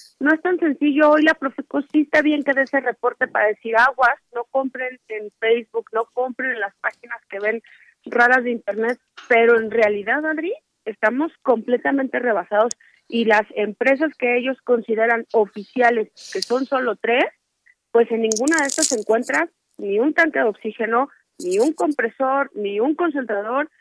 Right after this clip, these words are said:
ni un bipap, ni nada de lo que los médicos te están aconsejando que puedes utilizar para cuidar a tu enfermo. Entonces, pues,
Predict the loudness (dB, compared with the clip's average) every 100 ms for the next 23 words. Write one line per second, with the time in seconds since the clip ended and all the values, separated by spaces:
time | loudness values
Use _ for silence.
0 | _ _ -6 -2 2 4 4 4 4 2
1 | 4 4 4 2 2 0 -4 -2 0 2
2 | 2 2 -2 -2 -4 -6 -6 -4 -4 -4
3 | -6 -8 -10 -12 -8 -8 -8 -10 -12 -16
4 | -14 -12 -12 -4 -2 -2 -6 _ -20 _
5 | -4 -4 -4 -4 -2 -2 -2 -2 -2 -2
6 | -4 -2 -4 -4 -6 -4 -4 -4 -4 -2
7 | -2 0 -4 0 -2